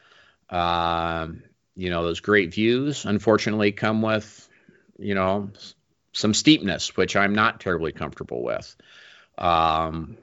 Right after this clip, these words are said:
you know, I, I like to think of those high mountain passes and, and scree slopes and things like that as the price of admission, if you will, uh, for some really spectacular stuff.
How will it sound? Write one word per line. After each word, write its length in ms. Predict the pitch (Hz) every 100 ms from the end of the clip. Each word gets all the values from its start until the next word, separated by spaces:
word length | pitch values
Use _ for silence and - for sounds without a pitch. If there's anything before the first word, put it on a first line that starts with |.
| _ -
you 120 | 90
know, 100 | 80
I, 280 | 85 - 90
I 180 | 90 -
like 220 | 95 98
to 100 | 95
think 220 | 90 101 95
of 100 | 92
those 420 | 87 87 80 - -
high 240 | - 104
mountain 280 | 104 101 90
passes 680 | 95 92 92 - 95 92 85
and, 240 | 80 80
and 140 | 82 -
scree 280 | - 104
slopes 420 | 101 90 92 92 -
and 100 | 85
things 240 | 92 87
like 240 | 80 80
that 340 | 92 92 92 92
as 300 | 85 85 -
the 200 | 82 80
price 360 | - 95 98
of 60 | 90
admission, 420 | 82 85 - 113
if 140 | 113 127
you 80 |
will, 300 | 117 120 - - - - - - _
uh, 460 | 101 95 90 90 87 -
for 220 | 110 107
some 280 | - 101 98
really 420 | 101 104 104 98
spectacular 800 | 92 - 92 92 87 - 90 82
stuff. 640 | - - 87 78 - -